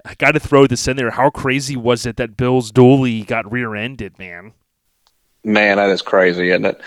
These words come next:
Speaker 2: What that, talk about bad luck. Uh, Bill, Bill's a great dude. He, we, uh, we like to, uh,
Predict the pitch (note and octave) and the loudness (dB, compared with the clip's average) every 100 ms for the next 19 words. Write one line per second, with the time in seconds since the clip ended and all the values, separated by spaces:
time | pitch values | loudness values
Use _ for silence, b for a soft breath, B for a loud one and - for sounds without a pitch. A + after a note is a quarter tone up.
0 | B B B - G#2+ - F#3+ - - A2+ | B B B -2 -2 0 -2 -2 -2 0
1 | G#2+ F2+ G2+ G2+ F#2 G2 F2+ - - - | 2 2 2 2 2 2 0 -2 -8 0
2 | G2 F#2 F2 F2+ - _ b b b b | 2 4 4 0 -6 _ b b b b
3 | - A#2 A#2+ A#2 B2 A#2+ A2 A2+ A2+ - | 0 4 4 4 2 4 2 2 2 2
4 | A2+ G#2+ G2+ G#2 G#2+ G#2+ G#2+ G2+ G2 - | 2 2 0 -4 -2 0 2 2 2 0
5 | G#2 G#2+ G2+ - G#2 G2+ F#2+ F2+ | 0 0 0 -4 -2 2 2 0